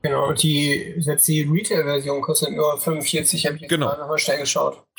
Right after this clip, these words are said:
Speaker 2: Richtig, die Retail-Version, also die Disc-Version kostet fünfundvierzig Euro. Ist einfach darin geschuldet, einmal natürlich, dass auch noch die Händler, die es verkaufen, was haben wollen. Und außerdem kostet natürlich das Draufdrucken und so weiter auch noch ein bisschen mehr Geld. Ähm,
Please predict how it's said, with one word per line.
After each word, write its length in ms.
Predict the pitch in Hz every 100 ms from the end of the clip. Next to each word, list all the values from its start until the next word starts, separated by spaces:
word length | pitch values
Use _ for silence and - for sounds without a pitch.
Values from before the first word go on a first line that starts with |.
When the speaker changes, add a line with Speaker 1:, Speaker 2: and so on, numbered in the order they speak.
| -
Speaker 2:
Richtig, 260 | 127 113
die 140 | - 113
Retail-Version, 800 | 123 160 170 147 143 139 143 131
also 180 | 113 120
die 300 | 110 107 -
Disc-Version 640 | 147 - 127 117 123 120
kostet 340 | 135 117 110
fünfundvierzig 600 | - 160 180 165 156 151 -
Euro. 580 | 135 147 143 135 - - - - _ _ _ _ _ -
Ist 140 | 127 -
einfach 320 | 120 123 117 98
darin 460 | 113 113 104 120
geschuldet, 480 | 117 - 127 127 -
einmal 240 | 113 127 120
natürlich, 400 | 110 123 117 117
dass 180 | 113
auch 180 | - 117
noch 180 | 117 110
die 400 | - 110 110 104 - - - - - - - - _ -
Händler, 580 | 175 156 170 156 156
die 160 | 151 131
es 100 | 131
verkaufen, 480 | 120 127 135 151 139
was 160 | 131
haben 280 | 139 131 127
wollen. 200 | 123 123
Und 80 | 110
außerdem 280 | 113 117 107
kostet 300 | 123 113 110
natürlich 320 | 107 120 110
das 160 | 113 -
Draufdrucken 640 | 104 110 - 117 113 107
und 100 | 107
so 120 | 107
weiter 340 | 95 98 101 -
auch 120 | 104
noch 120 | 104
ein 120 | 104
bisschen 240 | 101 - 95
mehr 140 | 92
Geld. 460 | - 95 104 - -
Ähm, 300 | 98 101 98